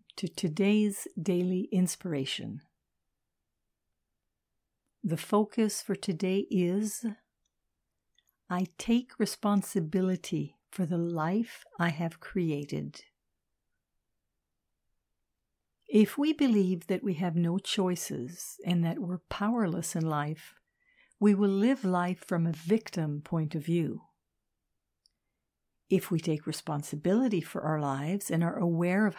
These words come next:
how we create our experiences from our beliefs and perceptions, we will live life from the point of view of a creator. If we create something we don't like, then we can create something else that we like better.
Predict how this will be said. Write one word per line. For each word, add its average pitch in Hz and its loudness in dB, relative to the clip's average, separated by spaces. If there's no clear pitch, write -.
how 175 2
we 185 0
create 170 0
our 160 -2
experiences 208 -2
from 160 -2
our 160 -2
beliefs 196 0
and 156 -2
perceptions, 196 -2
we 247 8
will 226 8
live 220 4
life 185 0
from 175 0
the 170 -2
point 220 0
of 175 -4
view 185 -2
of 165 -6
a 170 -4
creator. 160 -2
If - 0
we 175 4
create 165 2
something 160 0
we 165 2
don't 160 0
like, 151 -4
then 285 2
we 226 6
can 226 4
create 214 2
something 202 2
else 170 0
that 170 -4
we 196 2
like 208 -2
better. - -4